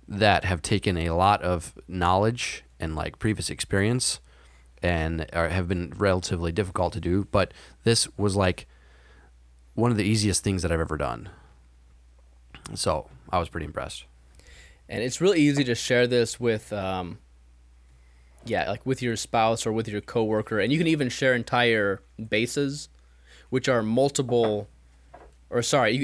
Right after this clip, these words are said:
Speaker 2: you, uh, workspaces. Work, you can share workspaces, which, which include multiple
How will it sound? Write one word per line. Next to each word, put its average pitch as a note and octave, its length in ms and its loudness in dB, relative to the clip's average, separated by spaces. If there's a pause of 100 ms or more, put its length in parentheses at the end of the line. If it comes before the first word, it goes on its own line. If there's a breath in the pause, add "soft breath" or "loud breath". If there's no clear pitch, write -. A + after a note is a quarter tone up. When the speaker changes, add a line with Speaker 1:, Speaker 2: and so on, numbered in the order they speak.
Speaker 2:
you, B2+ 140 2
uh, - 60 4
workspaces. A2+ 680 0
Work, E3+ 220 0
you C#3 80 2
can C3+ 100 0
share C3+ 180 2
workspaces, B2 720 0
which, B2 160 -4 (160)
which B2+ 220 -6
include A#2+ 420 -2
multiple A2 440 -4